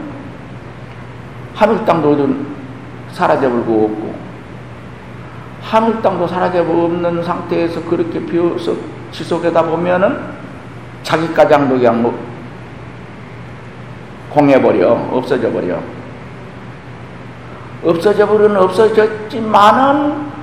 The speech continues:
앞뒤를 동시에 보는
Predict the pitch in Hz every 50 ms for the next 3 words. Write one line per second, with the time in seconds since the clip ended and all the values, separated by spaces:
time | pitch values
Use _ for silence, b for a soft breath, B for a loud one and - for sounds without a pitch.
0 | - - - - - - 170 175 - - - - 190 185 180 185 185 196 202 202
1 | 214 240 - 170 165 175 180 180 190 185 170 - 180 180 185 180 175 175 175 165
2 | 160 170 165 156 170 170 180 196 208 226 277 285